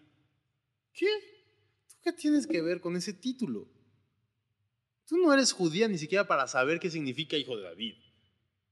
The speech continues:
Nomás vienes a mí con una cantaleta que te enseñaron, ¿no? Está como diciendo, "Tu religión no te va a ayudar en lo absoluto". Yo no soy de esos. <laughs> Dice que yo no soy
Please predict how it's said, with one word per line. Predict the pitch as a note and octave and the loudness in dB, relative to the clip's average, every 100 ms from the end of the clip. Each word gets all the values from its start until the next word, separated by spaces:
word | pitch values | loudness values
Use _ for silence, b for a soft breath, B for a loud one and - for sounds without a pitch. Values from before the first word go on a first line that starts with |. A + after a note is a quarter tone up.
| _ _ _ B2 | _ _ _ -6
Nomás | D3+ A3+ | 0 2
vienes | A3 A#3+ A3 | 2 0 0
a | D3+ | -4
mí | C#3+ E3 G#3 F3 C#3 | -4 -4 -2 -4 -6
con | - C#3 C3 C3+ | -6 -6 -6 -10
una | D3+ F#3 D3+ | -8 -8 -6
cantaleta | C#3 B2+ A#2 A2+ C3+ C#3+ C#3 D3 | -8 -6 -4 0 0 0 -2 -2
que | |
te | - A2+ | -4 -6
enseñaron, | G#2+ A2+ C3 F3 E3+ G#2+ - _ _ _ _ G#2+ | -8 -8 -4 -2 -2 -6 -14 _ _ _ _ -16
¿no? | D3 F#3+ b b | -14 -14 b b
Está | C3+ - F3 | -8 -4 -4
como | F#3+ E3 | -4 -4
diciendo, | D#3+ E3+ D3+ b b _ _ _ | -4 -4 -6 b b _ _ _
"Tu | F3 E3 | -4 0
religión | E3+ E3 - G3+ G3 G3 | 2 0 -2 -2 0 -2
no | G3+ | -2
te | G3 | 0
va | F#3+ | 0
a | |
ayudar | F#3+ F#3+ | 2 0
en | F#3 | 0
lo | F3+ | -4
absoluto". | E3 - E3+ D#3+ E3 F3+ - C#3+ A#2 _ _ _ _ _ _ - | -8 -8 -6 -4 -4 -6 -8 -10 -10 _ _ _ _ _ _ -14
Yo | E3 | -12
no | F#3 | -8
soy | F3 F3+ | -6 -2
de | F3+ | -4
esos. | F3 C#3+ B2+ - | -4 -12 -12 -10
<laughs> | G#3+ D#3+ B2+ | -10 -14 -18
Dice | A2+ A2+ | -20 -20
que | G#2+ A2+ | -20 -6
yo | D#3 | -4
no | D#3 | -2
soy | E3 | -4